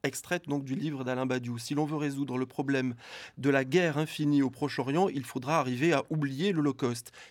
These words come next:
Il oublie de citer la suite, donc se reporter au livre, portée du mot juif, chez Léo Cher. Alain Badiou continue, « C'est bien évidemment une nécessité non seulement pour les Juifs, mais pour l'humanité tout entière,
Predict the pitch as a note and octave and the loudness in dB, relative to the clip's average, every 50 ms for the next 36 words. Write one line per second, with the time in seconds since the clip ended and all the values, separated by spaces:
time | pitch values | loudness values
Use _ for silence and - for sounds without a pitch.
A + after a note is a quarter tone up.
0 | _ - D#3 D#3 D#3+ F3 F3 F3 F3 F3 D3+ B2 A#2 - - B2 - C#3+ B2+ A#2+ | _ -10 -8 -6 -4 -2 -2 -2 -2 -4 -6 -6 -10 -12 -12 -8 -4 -2 -2 -2
1 | A#2 A#2 - - G#3+ A#3+ A#3+ - - A2 - A#2 A#2 - - C#3 B2 C#3+ C3 C#3 | -2 -6 -6 -6 -6 -6 -6 -8 -16 -10 -10 -10 -10 -8 -6 -6 -6 -4 -4 -6
2 | B2+ - - - C3 B2 - - A#2 A#2 B2 D3+ G#3 A#3+ A#3 F3+ A#2+ A2+ - - | -6 -8 -4 -4 -4 -4 -2 -4 -4 -4 -2 -2 -2 -2 -2 -4 -10 -12 -6 -6
3 | C#3 - - - - C3 B2 - - A#2+ A#2 B2 B2+ B2+ B2 B2 A2+ A2+ B2+ D#3 | -6 -6 -6 -6 -4 -4 -4 -4 -6 -8 -6 -4 -4 -4 -4 -4 -4 -4 -6 -4
4 | G#3+ A#3+ - - - B2+ A#2+ A#2+ A#2+ A#2+ - - E3 F#3 A3 - - - - - | -6 -6 -8 -6 -6 -4 -2 -2 -2 -2 -2 -2 0 0 0 -2 -6 -14 -18 -16
5 | - - - - - B2 B2+ C3 B2+ C3 B2+ B2+ D3+ D3 - C3+ A#2+ - C3+ E3 | -16 -18 -14 -6 -2 0 2 4 4 2 2 2 0 -2 -2 -2 -2 0 0 0
6 | G3+ G3 - C#3 B2 A#2+ D#3+ G#3 G3+ F#3 F3 D#3 E3+ E3 D3+ D3+ D3 C#3+ C#3 C3+ | 0 0 -4 -4 -2 2 4 4 6 6 4 2 2 2 2 2 4 4 2 4
7 | C#3 C#3 C#3+ D3 C#3+ - - C#3 - - C3+ A#2+ - D3+ C#3+ C#3 C3+ C3 C3 - | 4 4 4 2 2 0 -4 -6 -6 -6 -10 -2 2 2 4 4 2 -2 -2 -2
8 | C3+ B2+ C3 C3+ B2 - B2+ B2+ B2+ B2+ B2 B2 C#3 C3 A#2+ - B2+ B2 - B2 | 0 0 0 0 -2 -2 -2 -2 -2 -2 -2 -2 -4 -4 -2 -4 -4 -4 -2 -2
9 | B2+ C3 C3 C3+ C3+ C3 C3 A#2+ C3+ B2 A#2+ - - - - - - - E3+ F3+ | 0 2 2 2 2 2 0 -2 -4 -8 -8 -8 -16 -12 -12 -10 -4 0 2 2
10 | F#3 | 2